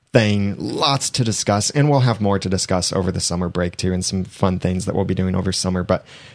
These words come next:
that episode will be really cool. So different schedule change, and I'll announce that later on too. So listeners, we would love to have your feedback on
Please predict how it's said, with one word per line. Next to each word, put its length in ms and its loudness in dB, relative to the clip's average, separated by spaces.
that 180 4
episode 380 0
will 100 2
be 120 2
really 260 4
cool. 240 2
So 160 -2
different 400 2
schedule 340 0
change, 340 0
and 100 0
I'll 160 0
announce 320 0
that 240 0
later 280 2
on 140 0
too. 260 0
So 120 6
listeners, 400 4
we 120 4
would 120 2
love 280 4
to 80 2
have 200 2
your 120 2
feedback 600 2
on 340 6